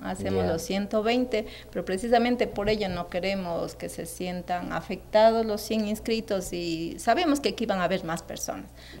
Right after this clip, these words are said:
Speaker 1: Lamentablemente quizá no hemos llegado a los rincones más recónditos de, de Girón, pese a que hemos venido casi todo el personal de, del distrito de Santa Isabel, nos habrán visto aquí,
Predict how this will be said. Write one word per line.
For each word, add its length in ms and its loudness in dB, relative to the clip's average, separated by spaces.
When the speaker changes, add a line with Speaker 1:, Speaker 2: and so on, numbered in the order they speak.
Speaker 1:
Lamentablemente 880 4
quizá 300 -4
no 120 -2
hemos 320 -2
llegado 400 6
a 60 8
los 240 0
rincones 920 -2
más 340 2
recónditos 600 0
de, 180 0
de 140 2
Girón, 460 4
pese 240 6
a 80 0
que 80 0
hemos 240 -4
venido 880 0
casi 300 6
todo 220 6
el 80 2
personal 480 2
de, 300 0
del 360 -4
distrito 480 -2
de 100 2
Santa 300 0
Isabel, 460 2
nos 140 -2
habrán 260 0
visto 200 -2
aquí, 540 -2